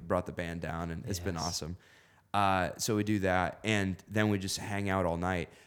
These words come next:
Speaker 1: But that becomes this amazing space for people to bring all these guys from their Jesus spaces.
Speaker 2: Yep.
Speaker 1: Uh, whi-, which has been incredible. I think the thir-, first Thursday night I ever did,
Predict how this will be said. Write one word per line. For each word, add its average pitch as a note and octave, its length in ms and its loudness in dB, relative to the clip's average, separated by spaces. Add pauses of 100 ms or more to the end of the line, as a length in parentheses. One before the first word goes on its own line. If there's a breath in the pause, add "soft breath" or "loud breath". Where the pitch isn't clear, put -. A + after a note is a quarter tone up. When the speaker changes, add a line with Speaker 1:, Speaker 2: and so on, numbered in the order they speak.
(120)
Speaker 1:
But G#2+ 120 0
that F3+ 200 10
becomes A#2 460 0
this G2 240 0 (100)
amazing A2 760 2
space G2+ 460 0
for G2 200 -2
people A2 340 4
to F2 100 -2
bring A2+ 540 2
all G#2 260 0
these G2+ 160 -2
guys F2+ 220 -2
from A2+ 420 -4
their G#2 120 0
Jesus F2 380 -4
spaces. - 460 -6
Speaker 2:
Yep. G2+ 180 -2 (500 soft breath)
Speaker 1:
Uh, F#2+ 500 4 (380)
whi-, A2 200 2 (100)
which G#2+ 200 0
has G2+ 120 -2
been G2+ 140 2
incredible. F#2 360 0
I G2+ 40 -2
think B2 180 -4
the G#2+ 80 -4
thir-, C3+ 420 2
first C#3 320 0
Thursday A2+ 640 4
night G2 360 0
I G2 180 4
ever F2+ 220 2
did, F2+ 440 -2